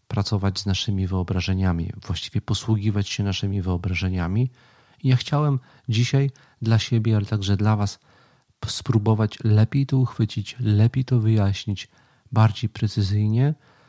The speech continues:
Zawarłem to w postaci takiego krótkiego kazania, które teraz odczytam. E, przystępuję zatem do odczytania tego krótkiego kazania. Uważajcie.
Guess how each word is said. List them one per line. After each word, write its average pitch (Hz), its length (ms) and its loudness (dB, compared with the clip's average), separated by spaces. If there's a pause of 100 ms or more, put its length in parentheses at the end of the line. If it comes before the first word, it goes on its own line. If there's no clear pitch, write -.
(380)
Zawarłem 113 560 6
to 101 100 -2
w - 60 -12
postaci 101 440 -4
takiego 104 420 -6
krótkiego 101 460 -4
kazania, 101 400 0
które 113 240 -4
teraz 117 260 0
odczytam. - 540 -8 (840)
E, 107 300 4 (100)
przystępuję 101 720 0 (120)
zatem 98 400 -4
do 98 100 0
odczytania 101 440 -4
tego 110 240 -4
krótkiego 110 480 -2
kazania. 90 600 -4
Uważajcie. 98 640 -6